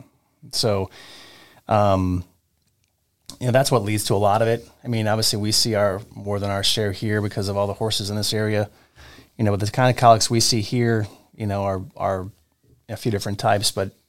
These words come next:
different. We don't, there's some colics that we don't see here that are more prone to, you know, south,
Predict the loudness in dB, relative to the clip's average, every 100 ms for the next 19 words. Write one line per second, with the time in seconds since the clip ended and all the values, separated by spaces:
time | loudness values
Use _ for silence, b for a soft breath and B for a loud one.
0 | _ -10 -6 -6 -8 -6 -6 -6 -6 -6
1 | -2 -2 2 0 0 -4 -2 -2 -2 -4
2 | -4 -4 -4 -4 -4 -4 -2 -4 -4 -4
3 | -4 -6 -8 -8 -10 -12 _ _ _ _
4 | _ _ _ _ -12 -10 -4 0 2 0